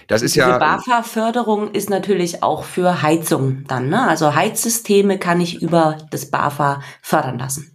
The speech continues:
Speaker 1: Ja, also
Speaker 2: Wenn
Speaker 1: auch,
Speaker 2: ich
Speaker 1: auch da
Speaker 2: diesen
Speaker 1: mit fünfzehn Prozent,
Speaker 2: regenerativen
Speaker 1: oder?
Speaker 2: Anteil. Nein, das ist, äh, abhängig von der Technik, die ich einbaue. Ähm,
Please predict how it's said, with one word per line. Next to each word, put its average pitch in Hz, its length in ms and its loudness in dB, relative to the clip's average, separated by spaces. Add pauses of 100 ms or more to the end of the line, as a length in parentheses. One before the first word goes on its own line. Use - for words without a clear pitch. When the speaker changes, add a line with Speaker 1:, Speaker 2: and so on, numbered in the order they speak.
(1300)
Speaker 1:
Ja, 98 140 0
also - 200 2
Speaker 2:
Wenn 160 80 2
Speaker 1:
auch, 110 100 2
Speaker 2:
ich - 80 2
Speaker 1:
auch 120 120 2
da 127 100 4
Speaker 2:
diesen 143 140 4
Speaker 1:
mit 170 120 4
fünfzehn 175 220 2
Prozent, 170 260 0
Speaker 2:
regenerativen 139 360 2
Speaker 1:
oder? 110 100 2
Speaker 2:
Anteil. 110 220 -6 (500)
Nein, 202 600 0
das 202 200 -6
ist, 180 260 -6
äh, - 120 -6
abhängig 254 600 -2
von 220 140 0
der 208 100 2
Technik, 220 400 -4
die 233 100 0
ich 220 180 -6
einbaue. 233 580 2 (600)
Ähm, 196 720 4